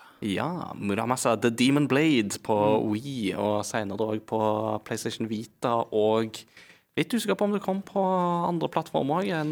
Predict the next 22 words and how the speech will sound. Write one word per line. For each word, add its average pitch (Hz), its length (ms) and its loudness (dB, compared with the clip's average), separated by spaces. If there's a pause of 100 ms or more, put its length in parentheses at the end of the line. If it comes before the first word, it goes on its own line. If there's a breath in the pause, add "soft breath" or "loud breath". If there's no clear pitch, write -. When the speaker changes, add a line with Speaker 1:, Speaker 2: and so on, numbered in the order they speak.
Speaker 1:
Vita, 139 320 -4
Speaker 2:
Mm. 214 240 -4
Speaker 1:
den, 160 240 -2
eh, 156 160 -2
nye 151 180 -2
versjonen, 117 460 -2
men, 170 260 -2
eh, 135 560 -2 (640)
eh, 131 840 -6 (260 loud breath)
ja. - 80 0
Speaker 2:
Jeg 165 80 6
har 160 80 2
aldri, 160 320 2
jeg 143 460 2
har 151 180 0
aldri 160 160 -4
spilt - 320 -8
det, 190 160 -2
men, 131 200 -2
eh, 127 320 0
det, 131 200 -6 (400)
det 117 600 -6